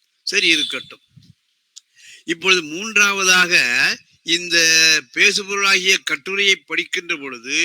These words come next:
நாம் மனிதாபிமானம் என்று சொல்லக்கூடிய ஒன்றை நினைவிலே கொள்ள வேண்டும். இந்த மனிதாபிமானம் என்று சொல்லக்கூடியது மனிதனை முதன்மையாக கருதக்கூடிய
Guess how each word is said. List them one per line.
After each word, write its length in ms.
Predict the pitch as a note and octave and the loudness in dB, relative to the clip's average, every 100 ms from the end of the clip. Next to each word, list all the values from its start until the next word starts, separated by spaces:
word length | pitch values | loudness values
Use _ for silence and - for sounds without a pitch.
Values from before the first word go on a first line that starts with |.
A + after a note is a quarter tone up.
| F3+ E3+ _ _ _ _ _ _ | 0 -2 _ _ _ _ _ _
நாம் 260 | D3+ E3+ D#3+ C3+ | -2 0 -2 -6
மனிதாபிமானம் 1040 | D3+ F#3 F#3+ G3+ G3 G3+ G3 F#3+ F#3+ F#3+ | -2 0 2 0 2 0 0 0 0 0
என்று 200 | F3+ F3+ D#3+ | -2 -4 -6
சொல்லக்கூடிய 640 | E3+ E3+ C#3+ D3+ D3+ D#3+ F3 E3+ | -2 -2 -4 -8 -2 0 2 0
ஒன்றை 440 | D3+ D3+ C#3+ D3 D#3 D3+ _ _ _ _ _ _ _ _ _ _ E3 | -6 -10 -4 -2 -2 -6 _ _ _ _ _ _ _ _ _ _ 0
நினைவிலே 440 | G3 G3+ G3 F3+ | 2 4 4 4
கொள்ள 240 | C#3+ D3+ C#3+ | 0 -2 -2
வேண்டும். 440 | C3+ A#2+ A#2 A#2 _ _ _ _ _ _ | -4 -8 -12 -18 _ _ _ _ _ _
இந்த 180 | - C#3+ | -14 -6
மனிதாபிமானம் 920 | D3+ F#3+ G3+ G#3+ G#3+ G3+ G3+ G3+ G3+ | 0 0 2 0 0 -2 -2 -2 -2
என்று 200 | G3 F#3+ | -6 -6
சொல்லக்கூடியது 920 | E3+ F#3 F#3 D#3+ F3+ E3+ D#3 C3 C3+ D#3+ F3 G3 - _ _ _ - - - | -6 -4 -6 -8 -8 -2 0 -2 -2 0 2 0 -4 _ _ _ -20 -20 -6
மனிதனை 480 | D3 F#3+ G#3 G#3 G#3 | 0 2 2 2 2
முதன்மையாக 680 | F#3 E3 G3 G3+ G3 G3 G3 | 0 -2 -2 0 0 0 -2
கருதக்கூடிய 800 | F3+ F#3 F#3 F3 D#3+ D#3 C3 | -4 -4 -4 -8 -12 -12 -6